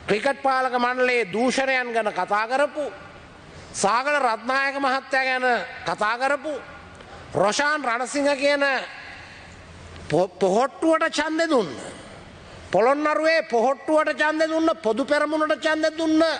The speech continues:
ඒ ජනතාවගේ ආශිර්වාදයෙන් පාර්ලිමේන්තුවට ආපු රොෂාන් රණසිංහ කැබිනට් ඇමතිවරයා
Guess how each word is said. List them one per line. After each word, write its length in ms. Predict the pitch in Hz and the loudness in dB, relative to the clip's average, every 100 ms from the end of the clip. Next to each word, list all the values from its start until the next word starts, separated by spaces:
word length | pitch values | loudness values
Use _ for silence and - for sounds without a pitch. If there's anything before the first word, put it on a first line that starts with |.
| - - - - | -6 -16 -16 -2
ඒ 200 | 220 277 | 0 2
ජනතාවගේ 720 | 226 240 277 311 302 302 294 | 0 -2 0 0 2 2 2
ආශිර්වාදයෙන් 840 | 240 254 302 294 311 311 311 320 | 2 2 0 0 2 2 2 2
පාර්ලිමේන්තුවට 840 | 320 294 311 311 302 311 277 302 311 | 2 0 0 -2 0 0 2 0 2
ආපු 280 | 311 285 262 | 0 2 2
රොෂාන් 460 | 233 220 285 294 | 2 4 2 2
රණසිංහ 540 | 302 302 277 320 311 302 262 190 - - - - - | 0 0 0 0 2 2 2 -2 -10 -16 -16 -14 -4
කැබිනට් 460 | 202 226 311 302 | -2 0 0 0
ඇමතිවරයා 680 | 262 294 330 349 302 147 - | 0 0 2 2 2 -2 -6